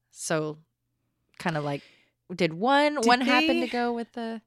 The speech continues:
Speaker 2: have life insurance on her and insurance on their garage?
Speaker 1: I'll get to motive.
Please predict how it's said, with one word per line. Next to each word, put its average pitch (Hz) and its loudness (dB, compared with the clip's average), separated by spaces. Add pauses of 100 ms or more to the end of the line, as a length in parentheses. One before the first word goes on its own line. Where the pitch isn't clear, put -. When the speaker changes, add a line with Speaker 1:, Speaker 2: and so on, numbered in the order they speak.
(140)
Speaker 2:
have 233 -2
life 214 0
insurance 226 0
on 208 -2
her 190 -2
and 185 -8
insurance 180 -6
on 170 -6
their 170 -6
garage? 160 -4 (440)
Speaker 1:
I'll 214 0
get 220 -4
to 165 -6
motive. 143 -6